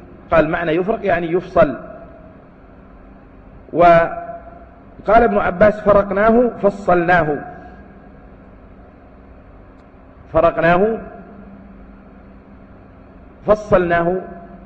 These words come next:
يعني يريد أن يستشهد من كلام أبي عبيد، لأن هذا تفسير أبي عبيدة. أبي عبيدة القاسم، لا، هذا تفسير أبي عبيدة صاحب مجاز القرآن،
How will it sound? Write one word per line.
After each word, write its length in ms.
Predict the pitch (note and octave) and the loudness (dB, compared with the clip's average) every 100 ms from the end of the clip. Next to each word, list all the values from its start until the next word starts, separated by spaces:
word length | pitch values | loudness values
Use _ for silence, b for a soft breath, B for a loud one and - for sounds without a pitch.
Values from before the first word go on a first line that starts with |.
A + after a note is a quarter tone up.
| - - - - - | -20 -20 -20 -18 -6
يعني 640 | D#3 F3+ F3 G3 G3+ G3+ - - | -2 -2 -2 -4 -4 -6 -12 -16
يريد 380 | F3 G#3 C4+ B3+ | -6 -4 -4 -2
أن 140 | A#3+ G3 | 0 0
يستشهد 560 | G3 A#3+ B3 A3 B3 - | -2 -2 -2 -4 -4 -6
من 120 | F#3 | -8
كلام 340 | F3 F#3+ G3+ F3 | -2 2 2 2
أبي 220 | F3 D#3+ | -2 -2
عبيد، 340 | D3 F3+ F3 | -2 -2 -2
لأن 200 | F3+ G3 | -2 -2
هذا 200 | F#3 F3 | 0 -2
تفسير 460 | F3 E3+ - G3+ E3+ | -4 -6 0 2 2
أبي 140 | E3 | 0
عبيدة. 420 | D3 E3 E3 C#3 - - - - - - - - - - - | -2 0 -2 -2 -8 -12 -20 -20 -20 -20 -20 -20 -20 -20 -6
أبي 160 | D#3+ E3 | -4 -2
عبيدة 340 | D#3 F#3 E3+ | -2 0 0
القاسم، 400 | D#3+ E3+ E3+ D#3 D3 - - | 0 -2 -2 -8 -12 -14 -6
لا، 260 | F3 E3+ | -4 0
هذا 60 | E3+ | -2
تفسير 340 | E3+ E3+ F3 | -2 -6 -4
أبي 160 | E3+ D#3 | -2 -2
عبيدة 280 | D#3 F#3+ F3 | -2 -2 -2
صاحب 280 | F#3 D#3 D#3+ | -4 -6 -6
مجاز 280 | D#3+ E3 | -4 -4
القرآن، 400 | D3+ D#3 C#3 D3 | -4 -6 -4 -6